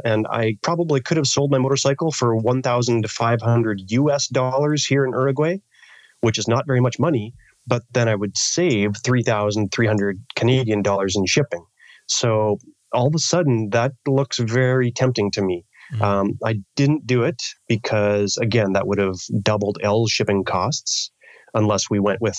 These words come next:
Speaker 1: someone who builds a crate for them and she does it, uh, uh, that way. Um, so there were some tough decisions to be made. Elle, Elle's decision,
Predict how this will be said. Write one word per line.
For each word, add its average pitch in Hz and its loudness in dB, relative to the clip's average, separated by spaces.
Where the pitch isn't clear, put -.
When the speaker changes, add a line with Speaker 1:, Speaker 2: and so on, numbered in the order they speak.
Speaker 1:
someone 104 0
who 104 0
builds 98 -2
a 104 -6
crate - 0
for 101 -2
them 95 2
and 92 0
she 98 0
does 98 2
it, 92 -2
uh, - -2
uh, 101 0
that 98 0
way. 92 -2
Um, 98 0
so 127 0
there 147 0
were 247 -2
some 190 0
tough 175 -4
decisions 143 2
to 120 0
be 110 2
made. 92 2
Elle, 170 0
Elle's 185 2
decision, 135 0